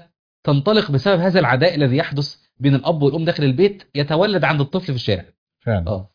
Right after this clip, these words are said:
Speaker 2: فعلا، جزاك الله خير.
Speaker 1: م-م.
Speaker 2: طيب، دي النقطة الأولى أو النقطتين الأولين زي ما
Speaker 1: جميل.
Speaker 2: حضرتك فصلتهم.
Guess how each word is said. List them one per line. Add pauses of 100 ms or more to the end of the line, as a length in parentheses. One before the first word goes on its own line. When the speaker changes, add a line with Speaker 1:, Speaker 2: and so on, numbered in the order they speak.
(160)
Speaker 2:
فعلا،
جزاك
الله
خير.
Speaker 1:
م-م. (280)
Speaker 2:
طيب،
دي
النقطة
الأولى
أو
النقطتين
الأولين
زي
ما
Speaker 1:
جميل.
Speaker 2:
حضرتك
فصلتهم.